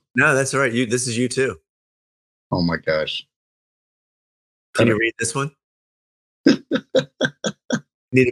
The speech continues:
Speaker 1: pull out your spectacles?
Speaker 2: Yes. So here, here, here's what caught me. So I don't know why we're doing this one here. So here's what I, what caught my eye.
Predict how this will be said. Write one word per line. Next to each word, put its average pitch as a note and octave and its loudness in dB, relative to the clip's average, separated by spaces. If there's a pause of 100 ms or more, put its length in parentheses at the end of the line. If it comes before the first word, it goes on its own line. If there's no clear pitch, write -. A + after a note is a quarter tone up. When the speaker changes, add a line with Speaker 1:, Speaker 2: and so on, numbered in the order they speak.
Speaker 1:
pull B2 4
out B2 4
your A#2+ 2
spectacles? C#3+ 0 (540)
Speaker 2:
Yes. C#3+ 8 (120)
So D#3+ 4
here, C#3+ 4
here, E3 4
here's D3 4
what D#3 4
caught D#3+ 4
me. D3 4 (520)
So - 4
I C3 8
don't C#3+ 6
know C#3 6
why C#3 6
we're E3+ 2
doing C3+ 2
this C#3 2
one B2 2
here. E3 4 (400)
So C3+ 6
here's F3 6
what E3 4
I, - -16 (280)
what C3+ 2
caught B2+ 2
my A2 2
eye. F2+ -6